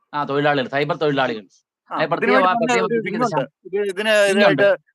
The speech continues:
Speaker 2: പ്രതിഷേധിക്കാനായിട്ട്.
Speaker 1: ആ, അതങ്ങനെ ഉണ്ട്. തെറി പറയാനൊക്കെ
Speaker 2: ഈ
Speaker 1: ആയിട്ടുണ്ട്.
Speaker 2: കട്ടപ്പനയില്, ഈ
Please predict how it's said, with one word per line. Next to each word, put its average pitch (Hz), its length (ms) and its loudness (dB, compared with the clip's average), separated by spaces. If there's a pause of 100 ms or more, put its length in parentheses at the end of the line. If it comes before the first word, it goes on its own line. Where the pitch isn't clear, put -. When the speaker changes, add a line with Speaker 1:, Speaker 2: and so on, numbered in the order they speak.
(120)
Speaker 2:
പ്രതിഷേധിക്കാനായിട്ട്. 170 760 0 (640)
Speaker 1:
ആ, 131 220 -4
അതങ്ങനെ 165 260 -2
ഉണ്ട്. 107 220 -10 (240)
തെറി 170 100 -4
പറയാനൊക്കെ 156 460 0
Speaker 2:
ഈ - 20 0
Speaker 1:
ആയിട്ടുണ്ട്. 202 400 -4
Speaker 2:
കട്ടപ്പനയില്, 240 720 0
ഈ 233 160 -2